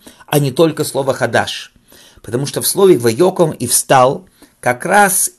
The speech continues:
и содержится абсолютная необходимость второго объяснения, что не написано «и воцарился, умер, воцарился», а «встал». Встал как будто бы тот же самый, потому что не написано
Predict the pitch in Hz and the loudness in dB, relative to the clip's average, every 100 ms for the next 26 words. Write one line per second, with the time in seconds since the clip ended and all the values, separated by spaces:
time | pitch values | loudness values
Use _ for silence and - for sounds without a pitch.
0 | - 170 - - 139 143 160 156 147 147 | -8 -6 -2 0 2 2 2 0 -4 -4
1 | 139 - 143 180 175 143 139 131 127 120 | -2 -4 -2 -4 -4 -6 -6 -6 -6 -4
2 | 165 160 - - - - - 135 135 160 | -2 -2 -6 -16 -20 -18 -4 0 4 4
3 | 143 117 113 - 143 170 170 180 214 - | 4 2 0 -6 -6 -4 -2 -4 -4 -10
4 | _ _ _ - - 135 139 180 160 156 | _ _ _ -10 -6 -2 -2 -2 -4 -4
5 | 139 - 135 120 120 127 151 147 - 143 | -6 -8 -6 -4 -2 -2 0 -2 0 0
6 | 135 113 107 113 127 160 - 120 - - | 0 0 -2 -4 -4 -2 -2 -2 -2 -2
7 | 131 - - _ - - - 208 190 160 | -2 -2 -10 _ -14 -4 0 0 0 -2
8 | 175 180 151 143 160 156 139 - 156 143 | -2 -2 -2 -4 -4 -4 -6 -6 -6 -6
9 | 135 131 - 139 135 127 - 135 123 123 | -8 -8 -8 -6 -4 -4 -2 -4 -2 -4
10 | 117 | -6